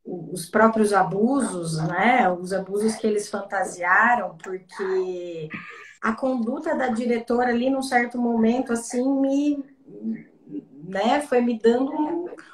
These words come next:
um comichão, assim, né? Como é que você vai expondo de uma forma, né, a, a trazer toda a comunidade pra esse,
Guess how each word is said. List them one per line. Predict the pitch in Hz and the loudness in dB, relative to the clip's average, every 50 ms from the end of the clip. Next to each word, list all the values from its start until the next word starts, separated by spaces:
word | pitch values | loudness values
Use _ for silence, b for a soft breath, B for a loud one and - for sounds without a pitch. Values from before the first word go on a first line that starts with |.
| B - | B -6
um | - 262 233 | -4 -4 2
comichão, | - 285 277 294 320 320 - - - 277 285 294 285 262 233 | 6 6 6 6 4 2 2 4 6 8 10 10 8 8 6
assim, | 214 208 - - 208 190 | 4 0 0 -4 -4 -2
né? | 202 208 - | -2 -2 -4
Como | - 220 208 214 | -2 -2 0 0
é | 226 226 | 0 0
que | - 269 | 0 -4
você | 262 285 302 - 302 285 | -8 -8 -6 -4 -4 -2
vai | 254 269 262 269 | 0 2 2 2
expondo | 254 - - - - _ _ 226 233 247 269 302 349 359 285 269 240 | 0 -2 -8 -10 -12 _ _ 6 6 8 6 6 4 0 0 -2 0
de | 214 220 | 2 4
uma | 226 220 208 208 | 6 6 4 2
forma, | - - - 208 202 208 214 226 240 254 269 285 294 320 349 359 - - - _ _ _ - - _ - - - - | -2 -2 0 2 4 6 8 10 10 8 8 6 2 2 2 0 -4 -8 -16 _ _ _ -20 -20 _ -14 -10 -8 -6
né, | 190 196 202 214 233 240 | -4 -2 2 4 4 4
a, | 226 214 | 4 2
a | - - 214 214 | 0 -2 -4 -4
trazer | 220 - 247 240 233 - - 226 233 240 277 302 311 - | 0 4 4 4 4 2 2 4 4 4 4 2 0 -2
toda | 277 262 262 233 240 247 | -2 0 0 2 2 2
a | 240 | 2
comunidade | - - 233 226 226 226 226 214 208 - 208 208 208 208 220 220 220 - - | 2 0 2 2 4 4 4 2 2 0 0 2 2 2 2 2 -2 -4 -6
pra | - 220 220 214 208 | -6 -6 -4 0 2
esse, | 208 208 208 - - - 214 | 2 2 2 0 -6 -8 -6